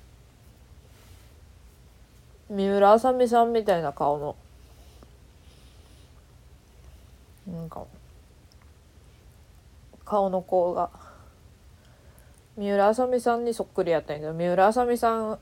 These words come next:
が、あの、誰が水戸ちゃんのこと水卜あさみさんって言うねん。まあ、それはいいとして。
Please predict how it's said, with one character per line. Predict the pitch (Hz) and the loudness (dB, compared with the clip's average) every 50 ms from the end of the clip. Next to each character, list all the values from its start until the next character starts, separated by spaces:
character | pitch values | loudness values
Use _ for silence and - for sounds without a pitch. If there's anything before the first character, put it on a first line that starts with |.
| - - | -14 -10
が、 | - 214 214 208 208 196 190 - | -4 -2 0 0 0 -2 -4 -4
あ | - 196 196 | -4 -4 -2
の、 | 190 190 185 185 175 - - - - - - - - - - - - - - - - - - - - - - _ - - - | -2 -2 -2 -2 -2 -6 -12 -20 -20 -20 -20 -20 -20 -20 -20 -20 -20 -20 -20 -20 -20 -20 -20 -20 -20 -20 -20 _ -20 -20 2
誰 | 190 214 254 302 381 403 | 8 8 10 10 10 8
が | 392 392 | 6 4
水 | 381 370 370 | 2 2 2
戸 | 349 370 349 | 2 2 4
ち | - 359 | 8 8
ゃ | 349 | 8
ん | 339 330 | 8 8
の | 330 | 6
こ | 311 330 | 6 8
と | - 233 | 6 6
水 | 196 185 185 185 180 | 4 6 8 8 10
卜 | 175 | 12
あ | 175 185 214 | 10 10 10
さ | 240 262 | 8 4
み | 254 247 247 | 4 4 6
さ | 240 233 233 | 6 6 6
ん | 233 | 6
っ | 226 | 4
て | 190 170 | 2 4
言 | 165 165 165 | 6 4 4
う | 165 | 4
ね | 151 - - - - - - - - - - - - - - - - - _ - - - | 2 -4 -8 -12 -20 -20 -20 -20 -20 -20 -20 -20 -20 -20 -20 -20 -20 -20 _ -20 -18 -14
ん。 | 190 | -12
ま | - | -12
あ、 | 165 | -10
そ | 165 - 175 | -6 -6 -4
れ | 180 175 | -4 -4
は | 180 175 160 | -4 -4 -4
い | 156 | -6
い | 151 | -6
と | - - 156 | -8 -10 -12
し | - - - | -12 -12 -12
て。 | - - - 185 | -10 -10 -10 -12